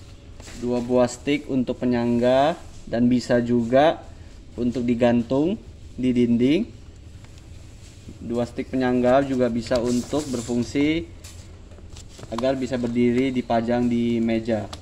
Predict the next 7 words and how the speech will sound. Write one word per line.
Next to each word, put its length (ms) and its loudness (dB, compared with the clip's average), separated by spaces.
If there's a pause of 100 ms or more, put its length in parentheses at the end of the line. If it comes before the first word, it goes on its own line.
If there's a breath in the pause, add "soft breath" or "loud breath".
(1160)
Terdapat 640 2
juga 480 2 (720)
kode 340 0
area, 600 2 (100)
buku 320 -8
kode 220 2
area, 500 2